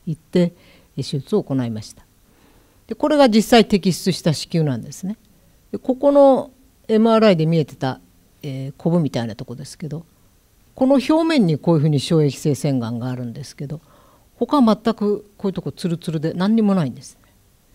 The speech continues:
ね。でも、体毛という、あの、胃袋のところから垂れ下がっている腹膜のひだみたいなとこですね。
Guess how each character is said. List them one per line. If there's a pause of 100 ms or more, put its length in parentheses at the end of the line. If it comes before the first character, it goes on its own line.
(300)
ね。
で
も、 (340)
体
毛
と
い
う、 (500)
あ
の、
胃
袋
の
と
こ
ろ
か
ら
垂
れ
下
が
っ
て
い
る (140)
腹
膜
の
ひ
だ
み
た
い
な
と
こ
で
す
ね。